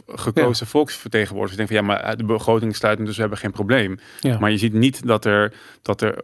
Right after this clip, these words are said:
Speaker 1: bijna aan, een miljard aan, eh, middelen uit de reserves wordt getrokken, zeg maar.
Speaker 2: Ja, ja,
Speaker 1: Best
Speaker 2: ja.
Speaker 1: wel simpele, eh,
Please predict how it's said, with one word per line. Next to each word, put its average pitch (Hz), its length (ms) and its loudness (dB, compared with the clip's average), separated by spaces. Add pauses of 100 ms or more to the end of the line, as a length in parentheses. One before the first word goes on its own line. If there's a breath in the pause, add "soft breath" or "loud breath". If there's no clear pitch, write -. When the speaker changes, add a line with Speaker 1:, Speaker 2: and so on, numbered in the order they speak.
Speaker 1:
bijna 107 480 0
aan, 107 220 -2
een 117 80 -2
miljard 113 320 2
aan, 104 460 -2
eh, 104 420 -6
middelen 110 400 0
uit 107 160 -2
de 120 60 -2
reserves 113 440 0
wordt 107 160 -12
getrokken, 107 420 -6
zeg 107 180 -12
maar. 107 120 -2
Speaker 2:
Ja, 139 140 4
ja, 127 100 4
Speaker 1:
Best 113 140 2
Speaker 2:
ja. 110 60 0
Speaker 1:
wel 127 100 2
simpele, 117 600 4
eh, - 300 -12